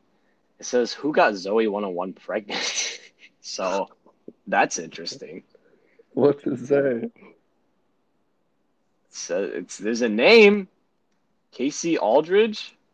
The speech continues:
Speaker 1: I don't know who that is.
Speaker 2: Casey.
Speaker 1: Casey?
Speaker 2: What do we, what
Speaker 1: Oh,
Speaker 2: is this?
Speaker 1: ex-fiance. Oh, that's awkward.
Speaker 2: Hmm. Rip.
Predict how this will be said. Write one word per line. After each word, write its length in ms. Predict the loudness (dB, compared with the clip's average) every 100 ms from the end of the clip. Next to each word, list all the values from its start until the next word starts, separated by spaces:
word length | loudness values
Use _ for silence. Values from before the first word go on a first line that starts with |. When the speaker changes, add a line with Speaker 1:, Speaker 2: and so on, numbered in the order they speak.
| _ _ _ _ -6
Speaker 1:
I 40 |
don't 100 | 0
know 120 | 0
who 180 | 0 2
that 180 | 4 4
is. 340 | 4 2 0 -6
Speaker 2:
Casey. 220 | -10 -14 _ _ _ _ _ _ _ _ _ _ _ _ _ _ _ _
Speaker 1:
Casey? 1000 | -14 -8 -4 -4 -8 -18 -14 -8 -10 -10 _ _ _ _ _ _ _ _ _ _ _ _ _
Speaker 2:
What 160 | -6 -4
do 60 |
we, 140 | -2 0
what 140 | 4
Speaker 1:
Oh, 320 | 4 4 -2
Speaker 2:
is 20 | -4
this? 80 | -4 -4 -6
Speaker 1:
ex-fiance. 760 | -10 -14 -14 -16 -14 -14 -14 -18 _ -20
Oh, 160 | -18 -16
that's 180 | -18 -18
awkward. 400 | -20 -20 -20 -20 _ _ _ _ _ _ _ _ _ _ _ _ _ _ _ _ _ _ _ _ _ _ _ _ _ _ _ _ _ _ _ _ -10
Speaker 2:
Hmm. 220 | -8 -10 _ _ _ _ _ _ -20 _ _ -4
Rip. 260 | -2 -2